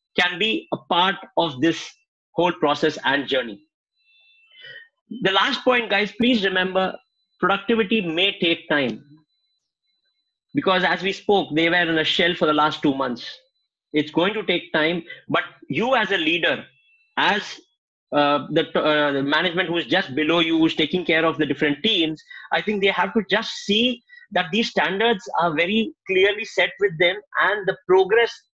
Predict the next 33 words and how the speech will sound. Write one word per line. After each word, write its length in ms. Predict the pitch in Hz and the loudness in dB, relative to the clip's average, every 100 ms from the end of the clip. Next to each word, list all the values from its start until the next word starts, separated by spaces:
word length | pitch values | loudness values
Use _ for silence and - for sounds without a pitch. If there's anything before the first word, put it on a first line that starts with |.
| _ _ 170 | _ _ -2
is 180 | 160 135 | -2 2
there, 260 | 160 214 - | 2 2 0
and 140 | 175 185 | 0 0
the 60 | - 247 | -2 0
test 240 | 262 - - | -2 -4 -4
and 240 | 202 196 165 | -2 -2 0
measure 380 | 170 180 214 131 - _ _ _ _ _ | 0 2 0 0 -6 _ _ _ _ _
of 320 | 165 208 269 190 | 2 2 0 0
their 200 | 233 - | 0 0
productivity 840 | 165 170 - 180 160 160 131 - - _ _ _ - | 0 0 0 2 2 2 0 -2 -14 _ _ _ 0
is 240 | 214 214 - - - _ _ - | 0 0 -6 -16 -20 _ _ -18
spoken 520 | - 220 208 269 247 | 0 2 2 0 0
to 120 | 247 | 0
them 280 | 185 196 208 | 0 0 0
re-, 260 | 139 160 170 | 0 0 0
on 100 | 180 | -2
a 80 | 156 | 0
regular 380 | 151 170 185 | 0 0 -2
basis 400 | 139 135 - 170 - - | -2 -4 -2 -4 -6 -8
so 140 | - 180 | -2 0
that 180 | 180 165 | 0 0
they 140 | 165 | 0
know 220 | 156 202 | 0 0
where 160 | 156 175 | 0 0
they 140 | 175 | 0
are 80 | 165 | -2
standing 520 | - 143 156 190 240 - - - | 0 -2 0 0 -4 -8 -10 -4
and 200 | 160 143 | -2 0
where 160 | 175 | 0
they 100 | 190 | 0
need 220 | 165 156 151 | 0 -2 -2
to 100 | 139 | 0
go. 260 | 147 147 | 0 0